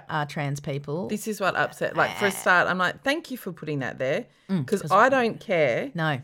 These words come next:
Speaker 2: if you are Jennifer Aniston.
Speaker 1: Nah, nah.
Speaker 2: I am swiping left.
Speaker 1: Yep, good. Thanks for putting it there.
Speaker 2: That absolutely disgusts me. I
Speaker 1: Yep.
Speaker 2: think, like, okay,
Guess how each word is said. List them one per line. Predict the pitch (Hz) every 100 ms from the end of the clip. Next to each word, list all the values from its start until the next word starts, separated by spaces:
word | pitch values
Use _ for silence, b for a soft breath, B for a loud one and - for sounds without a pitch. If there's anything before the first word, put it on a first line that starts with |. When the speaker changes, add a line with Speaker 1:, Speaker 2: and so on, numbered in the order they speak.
| _
Speaker 2:
if | 185 196 -
you | 196 208 220 -
are | 180 170 160 151 156 160 _ _ _ _ _ _ _ -
Jennifer | 143 156 220 277 262
Aniston. | 233 226 254 - 165
Speaker 1:
Nah, | 165 147
nah. | - 151 143 - _ -
Speaker 2:
I | 202
am | 208 196 185
swiping | - - 180 180 202 220 202
left. | 185 120 - -
Speaker 1:
Yep, | 175 143 - -
good. | 170 143 147
Thanks | - 156 143
for | 151
putting | 170 151 147
it |
there. | 165 202 147
Speaker 2:
That | 180
absolutely | 208 - 240 226 214 - 185 185
disgusts | 170 175 - 170 170 -
me. | 156 123 -
I | 226
Speaker 1:
Yep. | 151 -
Speaker 2:
think, | 330 262 - -
like, | 175 160 -
okay, | 190 185 135